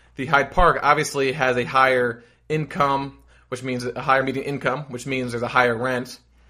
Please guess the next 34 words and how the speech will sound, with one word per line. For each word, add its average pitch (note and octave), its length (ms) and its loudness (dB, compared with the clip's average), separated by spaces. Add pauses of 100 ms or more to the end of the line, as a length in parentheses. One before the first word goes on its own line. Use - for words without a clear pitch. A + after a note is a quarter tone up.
(380)
and B2 380 -4
the B2 220 -2
property E3 560 2
values B2 360 4
are B2 40 0
much A#2 220 -4
higher, A#2 480 0 (180)
and B2+ 200 -6
there's A#2+ 140 -4
less C3+ 200 0
people C3+ 220 -8
below B2+ 200 0
the A#2+ 80 -2
poverty C#3+ 400 2 (220)
level, A#2 460 -6 (200)
but F3+ 340 4 (340)
there C#3+ 160 2
aren't D3+ 240 0
as C#3 160 -2
many C3 540 -2 (180)
apartments C3 640 -2 (380)
available C3+ 600 0
in C3 160 -6
Hyde A#2+ 280 -2
Park. F#2 340 -8 (520)
Whereas C3 220 2
for C3 80 -8
Price C3 300 0
Hill, D#3 360 4
most D#3 260 4
of C#3+ 60 -12
the C#3+ 140 -4
economic D3 400 2
factors B2+ 600 -2